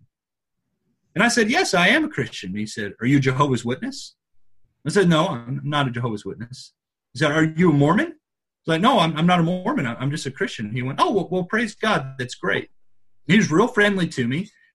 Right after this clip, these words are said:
And I told him that we were about to have a Bible study, and he said he was gonna join us if, if, uh, he got a chance. <clears throat> Well, then he got a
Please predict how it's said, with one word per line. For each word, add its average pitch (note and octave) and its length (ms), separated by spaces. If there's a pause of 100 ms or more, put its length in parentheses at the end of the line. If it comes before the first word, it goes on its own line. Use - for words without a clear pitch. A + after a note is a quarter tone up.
(460)
And D3 280
I C#3 120
told G3 220
him F3+ 120
that D#3+ 140
we D#3 120
were G3+ 80
about D#3+ 240
to F3 80
have D3 120
a D3 60
Bible A3+ 320
study, A#2+ 380
and C3+ 100
he E3+ 100
said D#3 240
he D3 120
was C3+ 160
gonna A#2+ 240
join E3 320
us A2 200
if, A2+ 160
if, A#2 180 (140)
uh, A2+ 240
he A2+ 120
got A#2 180
a G#2+ 80
chance. - 340 (120)
<clears throat> - 320 (440)
Well, A3 300
then D4+ 180
he B3 120
got G#3 180
a E3+ 60